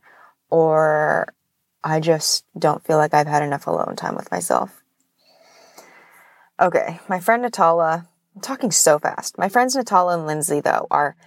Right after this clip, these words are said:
helping me feel empowered recently to change my sleep habits and really try to make an informed change for my own good. Not for, like,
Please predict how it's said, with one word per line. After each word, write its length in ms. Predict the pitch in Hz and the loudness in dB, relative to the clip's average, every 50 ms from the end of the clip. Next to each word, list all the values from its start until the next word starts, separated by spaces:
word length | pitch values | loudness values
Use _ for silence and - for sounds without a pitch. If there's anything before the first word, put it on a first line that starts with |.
| _ _ _ _ | _ _ _ _
helping 460 | _ - 196 202 - 214 208 202 202 190 | _ 0 2 2 2 0 -4 -2 -2 -4
me 120 | 185 185 | -4 -4
feel 460 | 185 - - - 202 190 185 185 185 | -6 -10 -4 0 4 6 6 6 4
empowered 760 | - 170 175 175 185 175 165 156 147 139 135 135 156 185 185 _ _ _ _ _ - | 2 -2 -6 -6 0 2 2 4 4 2 0 -2 -4 -6 -8 _ _ _ _ _ -10
recently 600 | - 165 156 151 - - - 135 143 151 156 - _ _ _ _ _ _ _ _ _ | -8 -6 -6 -4 -4 -6 -4 -4 -4 -6 -6 -10 _ _ _ _ _ _ _ _ _
to 400 | - - 208 202 190 180 175 175 | -2 0 2 4 4 2 2 0
change 320 | 180 - 220 202 196 202 208 | -2 -2 0 0 0 2 2
my 100 | 214 214 | 2 0
sleep 260 | - - 185 175 170 | 2 0 -2 0 2
habits 400 | 180 165 165 170 165 160 - - | 2 4 4 4 2 2 0 -4
and 240 | - - 180 175 165 | -4 -4 -4 0 2
really 200 | 170 170 175 180 | 4 4 4 2
try 420 | 175 - - - 175 175 175 175 | -2 -2 2 4 4 6 4 4
to 160 | 170 - - 165 | 2 -2 -6 -6
make 180 | 160 160 - | -6 -4 -4
an 80 | - 165 | -4 -4
informed 500 | 165 165 - - 165 156 151 151 156 156 | -4 -6 -2 2 2 2 2 2 -2 -4
change 460 | - - 165 147 147 160 170 175 - | -4 -4 -2 -2 -2 -4 -6 -6 -4
for 100 | - 214 | 0 2
my 220 | 214 214 214 208 | 4 4 4 4
own 180 | 202 196 190 175 | 2 2 0 0
good. 340 | 170 170 - - - - - - | 0 0 0 0 -2 -8 -14 -8
Not 240 | 180 180 185 - | -6 -6 -6 -6
for, 140 | - - - | -6 -6 -2
like, 340 | - - 85 - - - - | -2 0 -2 -2 -4 -10 -18